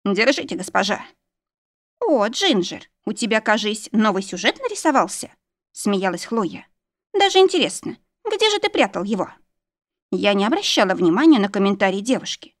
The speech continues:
и уже протянула руку за подвеской. Я даже не надеялась ее вернуть. Для грабителей цены она никакой не представляла.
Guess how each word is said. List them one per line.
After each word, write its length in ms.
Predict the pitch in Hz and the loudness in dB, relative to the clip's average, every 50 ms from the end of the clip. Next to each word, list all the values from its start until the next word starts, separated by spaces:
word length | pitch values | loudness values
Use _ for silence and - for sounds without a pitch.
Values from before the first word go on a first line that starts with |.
| _ _ _ _ _ _ | _ _ _ _ _ _
и 80 | 269 302 | 0 2
уже 240 | 320 330 311 392 392 | 4 4 4 2 0
протянула 600 | - - - - 202 185 - 208 311 339 294 226 | -2 -2 -4 -4 -4 -2 2 2 2 2 2 2
руку 180 | 202 196 - 190 | -2 -2 -4 -6
за 140 | - 185 | -6 -6
подвеской. 600 | - 196 196 208 226 208 196 - - - 277 - _ _ _ _ _ _ _ _ _ _ | -6 -6 -4 -2 -4 -4 -4 -6 -12 -16 -20 -20 _ _ _ _ _ _ _ _ _ _
Я 160 | - 208 202 | -2 0 2
даже 280 | 196 180 208 214 214 202 | 2 4 2 2 2 0
не 140 | 208 202 190 | 0 0 2
надеялась 600 | 180 165 160 - 202 285 339 330 320 302 - 196 | 0 0 -2 -2 -2 0 0 0 0 0 -2 -4
ее 220 | 190 170 180 165 | -6 -4 -4 -4
вернуть. 520 | 165 190 233 240 214 180 - - - - _ _ _ _ _ _ _ _ _ _ _ - | -2 0 2 2 2 0 -2 -10 -20 -20 _ _ _ _ _ _ _ _ _ _ _ -4
Для 220 | 196 165 196 214 | -4 -2 -2 -2
грабителей 600 | 185 165 185 175 165 240 392 - - 240 226 190 | 0 0 0 0 0 0 -2 -2 0 -2 -2 -2
цены 360 | 196 - - 220 208 208 196 196 | -2 -4 -4 -2 0 0 0 0
она 160 | 208 202 185 190 | 0 0 2 2
никакой 420 | 190 190 - 190 196 - 190 180 | 2 2 0 -2 -4 -2 -2 -2
не 80 | 175 - | -2 -2
представляла. 640 | - 269 - - 381 359 311 226 170 151 - - | -4 -6 -4 -2 0 0 0 0 -2 -4 -8 -14